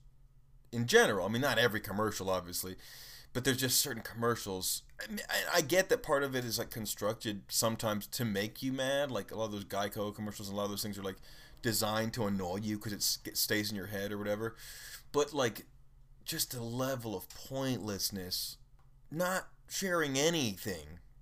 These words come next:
You're, like, you're not sharing any info. I mean, most of those commercials are, tr-, are trying to do that kind of thing where there's a flash ad, or not a flash ad, but, like, they wanna give you, like, a dumb visual or something, so you go, "Oh, yeah,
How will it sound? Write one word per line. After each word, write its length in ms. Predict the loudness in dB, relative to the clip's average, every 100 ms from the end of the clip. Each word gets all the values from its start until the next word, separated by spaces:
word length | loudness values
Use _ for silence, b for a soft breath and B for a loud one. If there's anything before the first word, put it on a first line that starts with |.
| -4
You're, 180 | -2 2
like, 240 | 2 4
you're 80 | 4
not 220 | 4 2
sharing 340 | 4 4 4 2
any 200 | 0 0
info. 340 | -2 -2 -4 B B B
I 40 | -2
mean, 120 | 2
most 200 | 4 4
of 80 | 2
those 80 | 0
commercials 360 | -2 -4 -4
are, 60 | -6
tr-, 160 | -4
are 140 | 0 0
trying 260 | 4 2
to 60 | 2
do 100 | -2
that 180 | -2 -2
kind 160 | -4
of 80 | -6
thing 200 | -2 -2
where 80 | -2
there's 120 | -6
a 60 | -4
flash 420 | 0 2 2 -2
ad, 380 | -2 -2 -4 -8 B B B
or 140 | -2 0
not 140 | 0
a 40 |
flash 300 | 4 4 4
ad, 120 | 2 -2
but, 100 | -2
like, 160 | -2 -4 B B B B -20 -16 -4
they 120 | 0
wanna 200 | 2 2
give 140 | 2
you, 60 | 0
like, 80 | -2
a 60 |
dumb 340 | 0 2 2 2
visual 400 | 2 2 2 -2
or 80 | -2
something, 260 | -2 -2
so 140 | -2 -2
you 60 |
go, 140 | -2 0
"Oh, 160 | 2 2
yeah, 540 | 2 2 4 2 -2